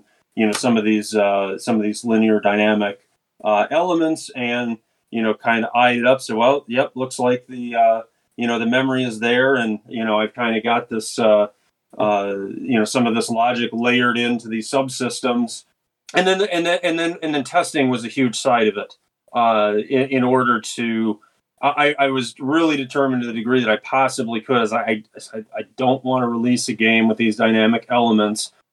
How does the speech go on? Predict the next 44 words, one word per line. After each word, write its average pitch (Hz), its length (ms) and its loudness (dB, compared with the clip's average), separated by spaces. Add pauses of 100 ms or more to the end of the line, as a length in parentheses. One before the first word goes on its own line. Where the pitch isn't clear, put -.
(120)
where 110 600 2
it's 110 200 -4
got 110 420 2 (260)
some 120 240 0
of 113 80 0
these 113 160 -4
classic 110 600 0
problems 127 880 0
where, 107 540 0 (260)
you 113 120 -2
know, 107 300 -2
depending 120 400 -2
on 110 140 -2
what 120 220 2
order 127 280 2
you 117 220 0
do 123 180 2
things 120 400 -2
in, 117 240 2
it 110 140 -2
surprises 120 720 -2
the, 123 200 0 (180)
<laughs> - 200 -20
the 131 80 2
game 143 340 2
code 135 320 2
and 120 140 -2
weird 131 200 2
stuff 135 360 -2
happens. 123 520 0
And 113 160 0 (400)
so 123 320 2
I, 123 220 2
I, 120 220 0 (300)
you 120 100 -4
know, 113 120 0
I 120 100 2
really 127 480 0
tried 120 640 -2 (340)
as 107 140 -10
best 127 260 2
as 113 120 -8
I 110 100 2
could 120 500 0